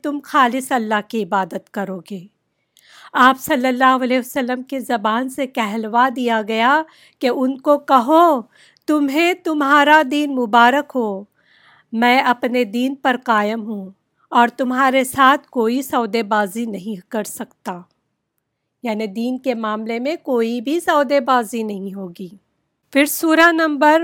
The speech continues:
ون ہنڈریڈ ٹین ہے سورہ النصر، جس کا مطلب ہے مدد یا جیت۔ اس سورت میں اسلام کی مکمل فتح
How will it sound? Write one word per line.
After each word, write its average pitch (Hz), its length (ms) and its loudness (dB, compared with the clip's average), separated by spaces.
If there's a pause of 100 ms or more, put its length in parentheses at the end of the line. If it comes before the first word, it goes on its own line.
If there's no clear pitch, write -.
(120)
ون 269 220 4
ہنڈریڈ 269 420 0
ٹین 269 380 2
ہے 320 180 -2
سورہ 254 500 -2
النصر، 247 800 -2 (600)
جس 240 140 -6
کا 262 160 -2
مطلب 240 420 -4
ہے 254 120 -4
مدد 226 720 -2
یا 214 200 0 (120)
جیت۔ 208 300 -8 (1160)
اس 330 300 -2
سورت 370 380 0
میں 294 200 2
اسلام 262 580 2
کی 254 160 -4
مکمل 240 640 2
فتح 254 420 -2